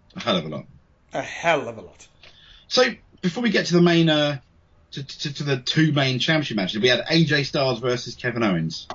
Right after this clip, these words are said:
Speaker 2: Oh, yes. Now, that was pretty good. See, I'm saying this for most matches in that they were pretty good, 'cause there were some great moments. But very few matches, o-, only really the, the, the top main event made me go, "Wow."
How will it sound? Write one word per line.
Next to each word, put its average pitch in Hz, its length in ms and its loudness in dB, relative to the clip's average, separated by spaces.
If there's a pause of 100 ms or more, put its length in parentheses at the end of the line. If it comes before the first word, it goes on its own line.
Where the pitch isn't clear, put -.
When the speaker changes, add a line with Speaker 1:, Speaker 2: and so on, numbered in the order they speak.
(540)
Speaker 2:
Oh, 277 240 4
yes. 339 300 -6
Now, 240 100 -6
that 294 180 -2
was - 120 -10
pretty 175 280 -4
good. 120 280 -16 (320)
See, 240 160 -6
I'm 226 160 -4
saying 294 320 -4
this 294 120 -10
for 254 120 -6
most 233 420 -6
matches 151 560 -8
in 147 80 -10
that 160 120 -14
they 160 100 -8
were 156 100 -10
pretty 175 360 -14
good, 151 300 -10
'cause 175 120 -12
there 196 120 -6
were 190 60 -6
some 190 220 -12
great 233 280 -4
moments. 196 640 -10 (400)
But 190 200 -6
very 233 380 -4
few 233 240 -10
matches, 151 520 -10 (440)
o-, 208 280 -4
only 226 300 -6
really 214 460 -8
the, 180 240 -10 (160)
the, 160 240 -8
the 151 80 -16
top - 260 -8
main 165 160 -10
event 156 280 -8
made 156 220 -6
me 151 120 -10
go, 143 300 -6 (420)
"Wow." 139 340 -4